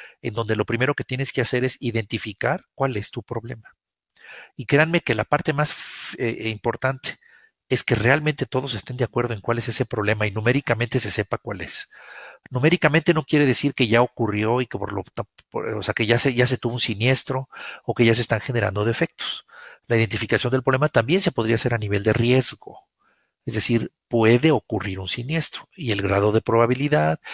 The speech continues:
el grado de severidad, el grado de control, el grado de detección, pues, eh, son los que podríamos cuestionar y también son problemas. Una vez que se identifica el problema, el error más común es que nos queremos ir a las causas. ¿Cuántas empresas no brincan de la identificación del problema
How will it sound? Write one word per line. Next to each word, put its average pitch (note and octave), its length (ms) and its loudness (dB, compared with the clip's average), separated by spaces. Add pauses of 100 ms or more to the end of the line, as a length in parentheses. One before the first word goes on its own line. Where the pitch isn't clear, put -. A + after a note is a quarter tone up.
(160)
el G#2+ 160 0
grado F#2+ 300 2
de G2 100 4
severidad, A#2+ 880 4
el G2+ 160 0
grado G2 320 2
de G2+ 80 0
control, C#3 600 0
el G#2+ 80 -4
grado G2 240 2
de G#2 60 4
detección, C#3+ 640 -2 (480)
pues, - 280 2
eh, C3 80 0
son A2+ 200 4
los A#2 100 0
que A#2 100 0
podríamos A2 440 0
cuestionar D#3 420 -2
y B2 60 0
también G2+ 360 0
son G#2+ 200 -2
problemas. F#2 680 -6 (1200)
Una F3+ 200 8
vez G#3 180 8
que G3+ 100 6
se F#3+ 100 6
identifica B2+ 500 2
el D3 60 2
problema, A2 420 2 (180)
el A2+ 160 0
error C3 280 6
más D#3 200 4
común A2+ 360 0
es - 80 0
que - 80 0
nos A2+ 160 -2
queremos A2+ 380 0
ir G#2+ 80 4
a G#2+ 40 6
las A#2 200 2
causas. - 500 -2 (460)
¿Cuántas D#3 480 4
empresas C3+ 500 2
no C3 240 2
brincan B2 540 0
de G#2 100 2
la G2+ 100 0
identificación G2+ 640 -2
del C3 140 0
problema C3+ 500 0